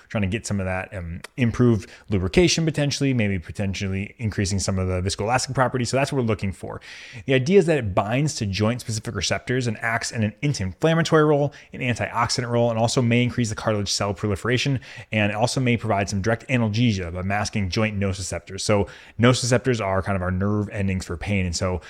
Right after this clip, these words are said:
this may work in multiple avenues. So it may have a little bit of anti-inflammatory, maybe a little antioxidant, maybe it increases the cartilage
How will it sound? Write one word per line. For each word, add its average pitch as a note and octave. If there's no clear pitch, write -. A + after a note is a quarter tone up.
this A#2
may C3
work A#2+
in G#2
multiple F#2+
avenues. F2
So -
it E2
may F2+
have F#2+
a G2+
little G3+
bit G3
of F3+
anti-inflammatory, C#3+
maybe A2
a -
little A#2
antioxidant, G#2
maybe A2+
it A2+
increases A2
the G2+
cartilage F#2